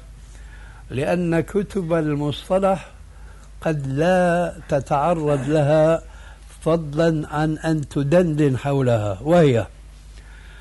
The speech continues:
أن علماء الحديث، علماء الجرح والتعديل، حينما يوثقون رجلًا أو يضعفون آخر،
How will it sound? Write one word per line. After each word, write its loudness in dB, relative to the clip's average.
أن 2
علماء 0
الحديث، 2
علماء 0
الجرح 2
والتعديل، 2
حينما 0
يوثقون 2
رجلًا 2
أو 6
يضعفون 2
آخر، 0